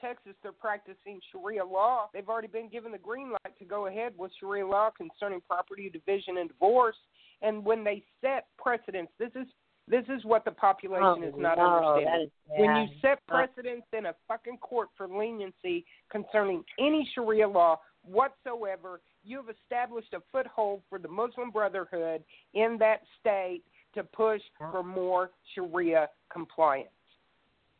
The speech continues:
Speaker 2: Yeah, isn't that going on in, uh, Michigan still?
Speaker 1: It's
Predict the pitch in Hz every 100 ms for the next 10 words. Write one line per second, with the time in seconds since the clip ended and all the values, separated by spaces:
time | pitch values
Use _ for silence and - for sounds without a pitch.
0 | _ - 269 233 269 285 254 247 240 240
1 | 240 233 220 202 196 175 190 208 240 220
2 | 220 214 _ - 233 _ _ _ _ _
3 | _ _ _ _ _ _ _ _ - 208